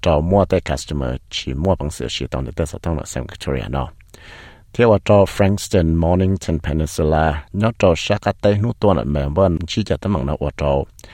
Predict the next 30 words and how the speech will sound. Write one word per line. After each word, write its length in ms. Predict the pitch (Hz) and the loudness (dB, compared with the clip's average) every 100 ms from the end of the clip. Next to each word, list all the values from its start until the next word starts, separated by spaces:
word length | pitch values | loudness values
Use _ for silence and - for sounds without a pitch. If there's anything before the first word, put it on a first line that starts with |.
| - - - | -20 -20 -14
có 140 | - 98 - | 0 0 4
block 220 | 98 101 | 4 4
sáng 200 | - 101 | 0 -2
từ 100 | - - | -2 -4
customer 440 | - - - 69 58 | -6 -6 -4 -4 -4
nó 60 | 64 | -6
chỉ 140 | - | -8
mua 120 | 60 78 | -6 -6
bằng 140 | 78 | -6
sự 220 | - 55 | -8 -8
sử 240 | 60 - - 58 - | -8 -8 -8 -10 -6
dụng 280 | 64 62 64 | -4 -4 -8
để 100 | - | -10
cho 100 | - | -12
sử 160 | - - - | -10 -8 -4
dụng. 120 | 71 - - - - - - - - - - - | -6 -6 -20 -20 -20 -20 -20 -20 -20 -20 -20 -4
Cái 100 | 101 - | -2 0
chỗ 180 | 107 | 2
và 60 | 95 | 4
cho 100 | 101 | 4
là 100 | 90 | 4
mua 140 | 101 110 | 2 2
bằng 120 | 107 | 0
sự 160 | 92 | -2
khu 300 | 78 - 95 87 | -4 -2 -2 2
tao 140 | 98 | 2
đó 140 | 90 92 | 4 2
cho 180 | - 82 | 2 0
emergency 640 | 80 80 80 73 - 80 | 2 0 -2 -4 -2 -4
service. 640 | 78 - 78 67 82 - | -4 -4 -2 0 -4 -6